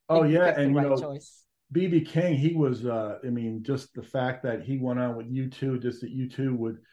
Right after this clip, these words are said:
Speaker 2: you know, they really wanted him for that song.
Speaker 1: Yes.
Speaker 2: And I thought that
Speaker 1: Yes.
Speaker 2: was, uh, I thought that was
Speaker 1: I
Speaker 2: pretty
Speaker 1: think that's
Speaker 2: neat. I really
Speaker 1: awesome.
Speaker 2: enjoyed that. If you haven't seen the video, you need to see it because they have shops in
Speaker 1: <laughs>
Speaker 2: Memphis.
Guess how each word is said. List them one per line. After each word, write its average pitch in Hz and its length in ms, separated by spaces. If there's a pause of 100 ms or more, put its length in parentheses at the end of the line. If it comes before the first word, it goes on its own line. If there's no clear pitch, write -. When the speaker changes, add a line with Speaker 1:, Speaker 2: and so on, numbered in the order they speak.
(280)
Speaker 2:
you 131 100
know, 113 200
they 131 200
really 123 680
wanted 127 400
him 113 180
for 113 140
that 113 220
song. 127 240
Speaker 1:
Yes. - 320 (360)
Speaker 2:
And 123 80
I 123 160
thought 123 280
that - 40
Speaker 1:
Yes. - 480
Speaker 2:
was, 117 100
uh, 107 260 (120)
I 143 100
thought 156 220
that 135 80
was 127 120
Speaker 1:
I - 40
Speaker 2:
pretty 131 220
Speaker 1:
think 220 100
that's 147 180
Speaker 2:
neat. 131 60
I - 40
really 117 120
Speaker 1:
awesome. 104 60
Speaker 2:
enjoyed 110 340
that. 117 160
If - 60
you 143 80
haven't 202 180
seen 170 220
the 135 60
video, 135 220
you 120 120
need 147 140
to 123 40
see 139 240
it 113 140
because 113 440 (140)
they 123 100
have 131 240
shops 147 220
in 254 80
Speaker 1:
<laughs> 302 180
Speaker 2:
Memphis. 147 400